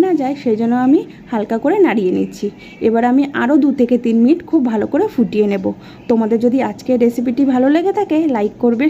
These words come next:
শেয়ার করবে আর কমেন্ট করে জানাবে রেসিপিটি কেমন হয়েছে। আর আমার চ্যানেলে নতুন নতুন ভিডিও পেতে হলে অবশ্যই আমার চ্যানেলটিকে সাবস্ক্রাইব করবে। দেখো না, এখানে কিন্তু মাছ আমার রেডি হয়ে গেছে আর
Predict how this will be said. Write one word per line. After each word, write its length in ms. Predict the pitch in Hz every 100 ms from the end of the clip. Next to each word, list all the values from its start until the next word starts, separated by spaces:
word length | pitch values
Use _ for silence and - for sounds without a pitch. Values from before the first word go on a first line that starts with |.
| 302
শেয়ার 200 | 254 208
করবে 260 | 214 254 269
আর 80 | 311 311
কমেন্ট 240 | 208 220 -
করে 120 | 285 240
জানাবে 260 | 214 240 359 269
রেসিপিটি 380 | 233 226 214 226
কেমন 240 | 214 208 220 220
হয়েছে। 260 | 208 - - - - - -
আর 60 | 233 -
আমার 180 | 220 220
চ্যানেলে 280 | 247 240 269 269
নতুন 180 | 240 247 247
নতুন 180 | 285 277
ভিডিও 240 | 240 214 262 240 - - -
পেতে 200 | 247 339
হলে 120 | 370 359 -
অবশ্যই 320 | 226 240 349 277
আমার 120 | 226 -
চ্যানেলটিকে 380 | 220 214 240 381
সাবস্ক্রাইব 440 | 294 - - 196 190
করবে। 200 | 208 190 208 - - - 240
দেখো 160 | 240 302
না, 60 | 381 233
এখানে 200 | 233 233 247
কিন্তু 160 | 269 269 240
মাছ 160 | 240 247
আমার 200 | 240 226 214
রেডি 180 | 214 240
হয়ে 140 | 247 247
গেছে 220 | 262 277 403 - - -
আর 80 | -